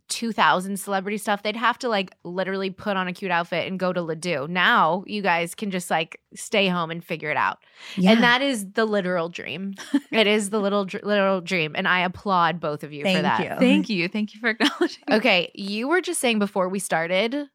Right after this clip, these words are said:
Speaker 1: that you think Kylie's pregnant.
Speaker 3: Well, <laughs>
Speaker 2: <laughs>
Speaker 3: let's not get ahead of ourselves. What I was saying is that she, you guys know, she just announced her collab with Balmain for Kylie Cosmetics.
Speaker 1: Yeah.
Speaker 3: That was a huge deal.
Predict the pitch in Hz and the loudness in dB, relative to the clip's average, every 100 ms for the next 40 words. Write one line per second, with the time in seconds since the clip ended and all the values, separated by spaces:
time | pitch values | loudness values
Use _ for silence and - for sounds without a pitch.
0 | _ _ - 196 175 156 - - 196 202 | _ _ 2 4 4 2 -8 -12 -6 -4
1 | 190 170 165 151 - - - - - - | -2 -2 -4 -4 -8 -8 -8 -14 -18 -8
2 | - 339 320 - - - 294 285 285 285 | 2 4 4 0 -6 2 4 4 2 2
3 | 220 294 403 285 208 269 196 170 170 240 | 2 2 4 4 4 4 2 0 -2 0
4 | 262 269 - 349 339 262 208 185 180 - | 2 2 2 2 2 2 2 2 0 -2
5 | - - 247 262 226 214 208 185 175 180 | -6 -2 0 2 2 2 2 0 0 -2
6 | 190 - 180 180 - 180 165 185 170 165 | -8 -4 -2 -2 -2 -4 -2 2 2 2
7 | 175 175 175 143 170 185 170 180 160 180 | -2 -2 0 0 -2 -4 -4 -2 -2 -4
8 | 175 - 185 143 185 - - 320 320 277 | -4 -2 0 -2 -4 -12 -2 0 2 0
9 | 247 - - 277 262 208 - 185 - | -4 -12 -8 0 0 0 -2 -6 -6